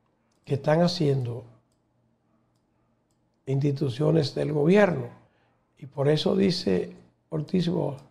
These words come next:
que es correctísimo que contrataciones públicas haya intervenido,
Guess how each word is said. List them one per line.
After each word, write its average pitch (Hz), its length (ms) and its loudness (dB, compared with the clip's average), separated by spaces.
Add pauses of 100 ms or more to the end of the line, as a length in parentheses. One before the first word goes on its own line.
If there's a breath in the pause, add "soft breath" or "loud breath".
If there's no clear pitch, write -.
(500)
que 156 200 0
es 156 100 -2
correctísimo 170 960 0 (920)
que 139 160 -2
contrataciones 139 720 4
públicas 151 720 -2 (480)
haya 170 260 4
intervenido, 170 840 4